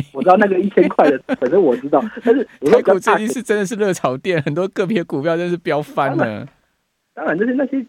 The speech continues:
Speaker 1: 小，这些就是所谓的比较不占全值的，本身就会比较有波动。
Speaker 2: 嗯哼。
Speaker 1: 那占全值的本身的波动幅度没有那么大，因为最主要外资其实在台币汇价贬值的状况之下，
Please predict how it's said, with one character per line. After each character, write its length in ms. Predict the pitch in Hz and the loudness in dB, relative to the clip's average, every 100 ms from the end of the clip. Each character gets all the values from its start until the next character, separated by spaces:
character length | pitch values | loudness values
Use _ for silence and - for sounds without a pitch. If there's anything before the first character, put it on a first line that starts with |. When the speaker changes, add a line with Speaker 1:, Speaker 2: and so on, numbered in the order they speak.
| _ | _
Speaker 1:
小， 160 | - - - | -4 -4 0
这 100 | 220 | 2
些 180 | 233 240 - - | 2 0 -8 -10
就 100 | 220 | -6
是 140 | 233 | -4
所 160 | 202 135 | 4 6
谓 80 | 170 | 6
的 80 | - | 2
比 140 | - | 2
较 100 | 170 | 2
不 180 | 165 127 | 2 -2
占 200 | 190 151 | 0 0
全 220 | 117 110 107 - | -6 -12 -12 -14
值 120 | 90 | -16
的， 180 | - 92 - | -14 -14 -10
本 200 | 104 - | -10 -8
身 160 | 127 | -10
就 140 | 135 135 | -4 -2
会 100 | 117 | -2
比 120 | 92 | -4
较 200 | 120 107 | -2 -2
有 220 | 90 87 - 90 | -2 -6 -8 -4
波 160 | 110 | -2
动。 160 | 87 110 | 0 -2
Speaker 2:
嗯 40 | |
哼。 180 | - _ - | -4 _ -4
Speaker 1:
那 140 | 156 | -2
占 180 | - 165 | 2 0
全 180 | 139 131 | 0 -8
值 80 | 110 | -6
的 100 | 110 | -8
本 160 | 117 98 | -8 -8
身 100 | 117 | -8
的 80 | 110 | -4
波 160 | 110 | -2
动 140 | 113 104 | -2 -4
幅 140 | 101 | -8
度 120 | 113 | -6
没 120 | 98 95 | -6 -6
有 120 | 87 | -6
那 140 | 98 | -4
么 140 | 95 80 | -6 -4
大， 180 | 90 92 | -2 0
因 80 | 139 | 0
为 40 | |
最 140 | 156 139 | 0 0
主 140 | 110 | 4
要 160 | 123 - - _ | 2 0 -12 _
外 160 | 135 127 | -6 -6
资 440 | - 123 117 120 - _ | -4 -2 -2 -4 -8 _
其 120 | - 123 | -14 -8
实 220 | 113 101 101 - | -4 -4 -4 2
在 300 | 127 113 104 | 2 2 -2
台 140 | - | -8
币 120 | 117 | -6
汇 100 | 131 123 | -4 -4
价 100 | 117 | -4
贬 200 | 95 90 | -8 -10
值 60 | - | -14
的 80 | 120 | -6
状 180 | 117 | -6
况 120 | 113 104 | -4 -6
之 100 | 101 | -6
下， 180 | 110 | -8